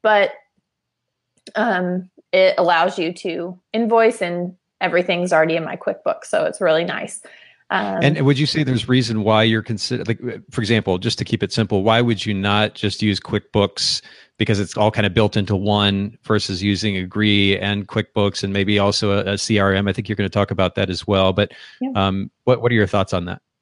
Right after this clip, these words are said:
Speaker 1: Yeah, so with QuickBooks, I'm not really able to send out the reminders or set it up the way a photographer would want to, um, prior to a wedding coming up. So if I wanna send out a reminder email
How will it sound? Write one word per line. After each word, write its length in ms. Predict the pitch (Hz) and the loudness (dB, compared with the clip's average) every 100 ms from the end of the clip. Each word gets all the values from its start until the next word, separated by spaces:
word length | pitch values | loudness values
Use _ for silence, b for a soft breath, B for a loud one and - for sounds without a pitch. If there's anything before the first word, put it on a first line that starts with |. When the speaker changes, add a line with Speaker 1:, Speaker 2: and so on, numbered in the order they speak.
| _ B B _ | _ B B _
Speaker 1:
Yeah, 180 | 226 226 | 0 0
so 340 | 220 214 202 | 2 4 4
with 300 | 190 202 202 - | 4 4 2 0
QuickBooks, 520 | 311 311 277 269 - | -2 2 0 2 0
I'm 160 | 208 | 0
not 200 | 202 202 | 0 0
really 360 | 214 214 208 202 | 2 2 2 2
able 300 | 196 185 185 | 0 0 -4
to 200 | 185 208 | -4 -8
send 360 | 196 196 185 180 | -4 -4 -2 0
out 320 | 175 175 185 | 2 0 -2
the 360 | 185 170 170 165 | -4 -4 -6 -4
reminders 640 | 175 180 190 180 170 175 180 | -2 0 0 0 2 2 0
or 140 | 175 | -4
set 240 | 180 196 175 | -2 0 2
it 100 | 180 | 0
up 140 | 180 | 2
the 100 | 190 | 0
way 240 | 180 170 165 | 2 2 2
a 40 | |
photographer 640 | 165 - 180 180 180 180 | -2 -8 -6 -4 -2 -2
would 160 | 185 180 | -2 -2
want 340 | 190 156 - - | -4 -6 -6 -8
to, 440 | 185 165 165 - - | -6 -4 -4 -6 -6
um, 400 | 170 - - 220 _ | -6 -8 -12 -16 _
prior 340 | - 175 165 175 | -2 2 2 2
to 160 | 180 | 0
a 60 | 165 | 2
wedding 400 | 160 147 165 196 | 2 0 -4 -6
coming 300 | 208 214 233 | -6 -4 -4
up. 200 | 262 - | -6 -2
So 180 | 175 170 | 2 2
if 120 | 170 | 2
I 120 | 175 | 2
wanna 280 | 185 180 180 | 2 0 -2
send 260 | 196 175 | -4 0
out 240 | 170 165 170 | 0 0 0
a 20 | |
reminder 480 | 175 175 170 165 160 | 0 0 -2 -2 -2
email 520 | 180 170 165 170 175 | -2 0 2 2 0